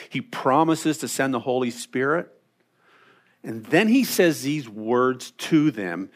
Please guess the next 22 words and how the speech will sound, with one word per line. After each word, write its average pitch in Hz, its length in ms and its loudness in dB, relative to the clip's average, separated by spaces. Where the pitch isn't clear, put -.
in 127 240 2
the 101 80 0
fourteenth 151 680 2
chapter, 120 460 0
verse 120 380 -2
twenty-seven. 113 960 -6
And 117 80 -2
he 113 60 0
says 131 400 0
this, - 580 -10
"I 135 140 0
am 127 280 -2
leaving 170 440 4
you 143 420 2
with 113 180 -4
a 110 60 -2
gift, - 680 -12
peace 175 340 2
of 113 280 0
mind 156 720 2
and 143 160 -2
heart. - 800 0